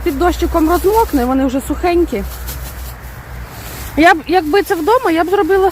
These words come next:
сухарики, тут нема як зробити. А булочок нам багато дають, там навіть залишається, вони їх потім викидають.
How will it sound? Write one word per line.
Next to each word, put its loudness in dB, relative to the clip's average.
сухарики, 0
тут -8
нема 0
як -6
зробити. -8
А 4
булочок 0
нам 0
багато 4
дають, 0
там 0
навіть 2
залишається, 2
вони 0
їх -4
потім 2
викидають. 0